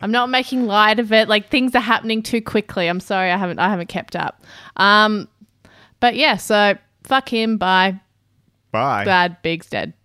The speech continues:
Speaker 2: Some quick announcements as well. A British version of Saturday Night Live is apparently in the works. Are you a fan of Saturday Night Live, and how do you feel about the idea of a U K version of that show?
Speaker 1: Um, yeah, am I a fan of Saturday Night Live?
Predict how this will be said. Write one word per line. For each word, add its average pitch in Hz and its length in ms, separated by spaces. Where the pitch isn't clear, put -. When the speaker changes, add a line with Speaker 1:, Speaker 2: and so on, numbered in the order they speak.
Speaker 2:
Some 156 180
quick 220 180
announcements 160 560
as 147 120
well. 151 360
A 135 140
British 175 440
version 170 400
of 143 160
Saturday 156 280
Night 135 200
Live 139 320
is 110 80
apparently 113 400
in 104 100
the 104 60
works. 110 420
Are 147 40
you 156 160
a 143 40
fan 151 220
of 143 80
Saturday 143 240
Night 135 220
Live, 123 280
and 113 100
how 120 180
do 113 60
you 104 80
feel 113 180
about 104 160
the 107 80
idea 101 400
of 98 120
a 95 320
U 165 140
K 135 280
version 98 420
of 90 80
that 95 180
show? 104 220
Speaker 1:
Um, 202 1200
yeah, - 220
am 226 160
I 269 100
a 240 40
fan 180 460
of 180 60
Saturday - 280
Night - 200
Live? - 240